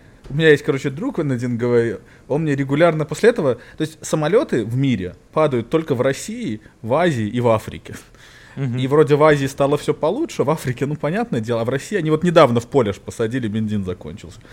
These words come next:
Speaker 2: Ой,
Speaker 1: Слава
Speaker 2: да.
Speaker 1: тебе, Господи, никто, никто
Speaker 2: Да.
Speaker 1: не помер. То есть, э, шутка была неудачная, но тогда вот... Это, это было еще до, до Крыма, то есть тогда было,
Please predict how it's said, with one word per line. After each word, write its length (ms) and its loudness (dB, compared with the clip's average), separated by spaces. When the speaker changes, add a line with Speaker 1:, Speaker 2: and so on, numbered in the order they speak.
Speaker 2:
Ой, 140 -2
Speaker 1:
Слава 140 4
Speaker 2:
да. 60 0
Speaker 1:
тебе, 80 -2
Господи, 300 -4
никто, 260 0
никто 500 0
Speaker 2:
Да. 40 4
Speaker 1:
не 100 2
помер. 400 -4
То 80 -4
есть, 300 -4
э, 240 0
шутка 360 0
была 240 6
неудачная, 800 6
но 140 0
тогда 420 2
вот... 220 2
Это, 160 0
это 220 2
было 240 4
еще 240 0
до, 340 2
до 120 4
Крыма, 480 -2
то 100 -12
есть 140 -14
тогда 320 0
было, 540 0